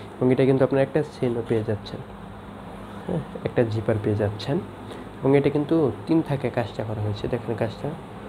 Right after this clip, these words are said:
খুবই সুন্দর, যা বলার বাইরে। এটার মধ্যে আরেকটা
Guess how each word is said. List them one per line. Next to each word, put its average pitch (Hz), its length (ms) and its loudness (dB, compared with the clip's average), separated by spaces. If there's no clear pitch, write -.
খুবই 127 320 2
সুন্দর, 107 280 -4
যা 127 60 2
বলার 110 360 0
বাইরে। 104 280 2
এটার - 160 2
মধ্যে 135 160 8
আরেকটা 131 180 2